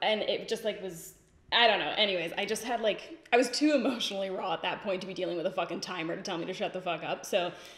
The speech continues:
um, and in general, I felt like she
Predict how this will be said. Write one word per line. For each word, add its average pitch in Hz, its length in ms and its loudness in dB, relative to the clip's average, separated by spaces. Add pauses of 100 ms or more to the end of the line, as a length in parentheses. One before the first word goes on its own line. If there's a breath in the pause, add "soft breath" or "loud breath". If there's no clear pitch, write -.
(200 loud breath)
um, 170 440 0 (960)
and 226 280 2 (120)
in 254 180 6
general, 202 580 2
I 185 180 0
felt 185 340 -2
like 185 240 0
she 180 640 -8